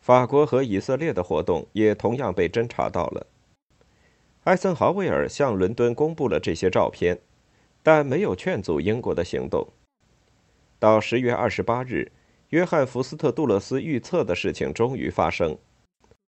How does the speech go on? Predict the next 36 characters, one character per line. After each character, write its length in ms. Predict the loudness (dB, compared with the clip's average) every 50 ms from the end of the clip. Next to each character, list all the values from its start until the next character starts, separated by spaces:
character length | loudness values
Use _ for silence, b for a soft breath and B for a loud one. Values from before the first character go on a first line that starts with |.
| _ _ _ _
以 140 | -4 -2 -2
色 160 | 0 0 0
列 180 | 0 0 0 0
的 100 | 0 0
伞 240 | 0 2 0 0 0
兵 220 | -2 -2 -4 -2
部 160 | -2 -2 -2
队 320 | 0 2 0 0 0 -4 _ _ _ _
在 160 | 2 4 4
西 200 | 4 2 0 0
奈 180 | 2 2 2 2
半 260 | 2 0 0 0 0
岛 300 | -2 -2 -2 -2 -4 -8
实 240 | -8 -6 -2 -2 -2
施 160 | 0 0 0
了 100 | -2 -2
空 280 | -2 -2 -4 -4 -4 -4
降， 240 | -4 -4 -4 -4 -6 -12 _ _ _ _ _ _ _ _ b b b b b b b
一 160 | b 0 2
支 220 | 4 4 4 4 2
强 280 | 2 0 0 0 0
大 160 | 0 0 0
的 80 | 2 2
装 240 | 2 0 0 -2 0
甲 160 | -2 -2 -2
纵 220 | -2 -2 -2 -2
队 180 | 0 2 0 0
突 160 | 0 0 -2
入 160 | 0 0 -2
西 240 | -2 -4 -4 -4 -4
部。 300 | -4 -4 -4 -6 -6 -8 _ _ _ _ _ _ _ _ _ _ _ _ _ _ -2
第 140 | 0 2 2
二 220 | 2 2 2 0
天 260 | -2 0 0 0 2
晚 240 | 2 2 0 0 -2
上， 300 | 0 2 2 2 2 0